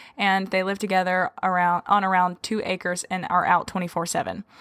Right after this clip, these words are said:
When I got Hawk, he was labeled as aggressive with rugging, feeding, picking up his feet, and even other horses. I've helped him a lot with these issues, uh, but we still have a long way to go, particularly with the rug issue. As soon as I got home, he had a chiropractic evaluation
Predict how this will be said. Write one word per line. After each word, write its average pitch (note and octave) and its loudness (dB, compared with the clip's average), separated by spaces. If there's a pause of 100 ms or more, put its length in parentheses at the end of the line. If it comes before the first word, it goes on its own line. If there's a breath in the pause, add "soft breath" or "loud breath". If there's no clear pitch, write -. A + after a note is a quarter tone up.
(240 loud breath)
When G3 0
I F#3 4
got G#3+ 4
Hawk, G#3+ 4
he G3 -4
was F#3 -4
labeled F#3+ 2
as F3+ 0
aggressive G3 2
with F#3 -6
rugging, G#3+ 2
feeding, G3 -2
picking F#3+ -2
up F3 -2
his F3+ -4
feet, F#3 -4
and F3+ -2
even F3 -6
other E3+ -2
horses. G#3+ 0 (300 loud breath)
I've G3+ 0
helped A3+ 2
him A#3 0
a G#3 2
lot F#3+ 4
with F#3 -6
these F3 -4
issues, F3+ -2 (160)
uh, F3+ 6
but F3+ 0
we G3+ -4
still G3+ 2
have G#3 2
a F#3+ 0
long F3+ 4
way F#3 -2
to F3+ -4
go, F3 2
particularly F#3 -4
with E3+ -8
the F3+ 0
rug G3+ 2
issue. F3 -4 (520 loud breath)
As G#3 0
soon A#3+ 2
as B3+ 2
I C4 4
got G#3+ 4
home, G3+ 2
he G3+ 0
had F#3 4
a F3 -2
chiropractic F#3 0
evaluation F3+ 0